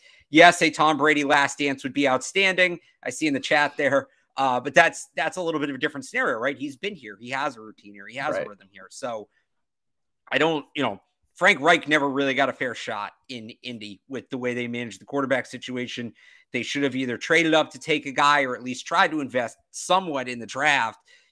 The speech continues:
Speaker 1: Sam Ehlinger was a sixth round pick. That's just not gonna cut it. My other
Speaker 2: Right.
Speaker 1: Patriots related take, and I saw people bringing this up in the chat,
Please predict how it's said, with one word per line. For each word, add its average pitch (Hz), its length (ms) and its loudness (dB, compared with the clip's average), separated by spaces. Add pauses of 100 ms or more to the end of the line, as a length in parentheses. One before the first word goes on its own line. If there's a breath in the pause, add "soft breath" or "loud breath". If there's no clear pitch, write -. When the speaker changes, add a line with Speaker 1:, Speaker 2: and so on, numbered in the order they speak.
(120)
Speaker 1:
Sam 143 280 -6
Ehlinger 143 340 -2
was 117 120 -4
a 107 60 -10
sixth - 340 -8
round 135 280 -6
pick. 139 240 -2
That's 123 180 -10
just - 140 -14
not 131 180 -6
gonna 98 200 -14
cut 117 280 -6
it. 90 140 -12 (720)
My 143 280 4
other 185 260 6
Speaker 2:
Right. - 100 -2
Speaker 1:
Patriots 185 360 -2
related 175 380 0
take, 185 300 2
and 135 80 -4
I 131 60 -4
saw 143 200 0
people 143 300 -6
bringing 139 320 -2
this 143 180 -4
up 170 160 -2
in 170 80 -8
the 160 60 -14
chat, 180 420 0